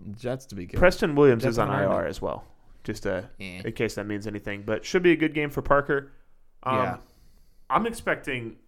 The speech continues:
Speaker 2: the, the main, the trio of receivers slash tight end. I, I, I, this isn't anything I need to tell anybody, but the camera's gonna love watching you eat that cheese.
Speaker 1: Oh, yeah.
Speaker 2: Uh, <laughs> the Allen, uh, Williams, and, uh,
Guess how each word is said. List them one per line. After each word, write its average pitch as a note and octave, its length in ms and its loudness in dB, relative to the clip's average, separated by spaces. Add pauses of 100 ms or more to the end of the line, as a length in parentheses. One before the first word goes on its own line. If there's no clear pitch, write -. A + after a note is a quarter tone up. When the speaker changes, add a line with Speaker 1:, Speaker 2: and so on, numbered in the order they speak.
(100)
Speaker 2:
the, C3+ 180 -2
the C3+ 220 -6
main, D#3 380 -2
the C3 60 -10
trio D#3+ 380 0
of A2+ 80 -4
receivers A2+ 720 -6 (100)
slash - 300 -2
tight A#2 180 2
end. G#2 280 -2 (260)
I, - 40 -2
I, A#2+ 180 0 (240)
I, - 140 -10
this C3 260 -6
isn't G#2 260 -8
anything G#2+ 280 -8
I G2 40 -8
need F#2+ 140 -8
to F2 80 -8
tell G#2 180 -4
anybody, F#2+ 360 -6
but G2 280 -4 (680)
the - 60 -16
camera's A#2 380 -6
gonna G#2+ 160 -10
love G2+ 180 -4
watching E2+ 320 -10
you G2+ 80 -12
eat G2 120 -14
that G#2 160 -12
cheese. G#2+ 300 -12
Speaker 1:
Oh, B2 140 -6
yeah. G2 180 -8 (200)
Speaker 2:
Uh, A#2+ 320 0
<laughs> - 1500 -8
the C3 720 -4
Allen, D#3+ 500 0 (960)
uh, A#2 320 2
Williams, C3 560 2
and, G#2 160 -4
uh, G2 280 -4